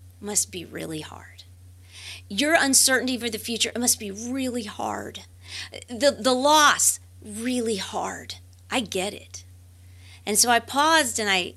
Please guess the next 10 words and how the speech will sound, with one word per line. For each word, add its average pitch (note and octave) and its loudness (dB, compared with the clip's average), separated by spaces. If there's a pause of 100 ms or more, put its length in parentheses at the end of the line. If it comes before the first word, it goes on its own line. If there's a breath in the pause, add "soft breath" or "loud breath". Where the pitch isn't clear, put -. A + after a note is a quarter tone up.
I F#3 -2
looked C4+ -2
at - -6
my G#3 -4 (380)
daughter-in-law A3+ 0 (1900 soft breath)
and A3+ 2
I A3 4
said D#4+ 4
to A#3 0
her, F#3 -4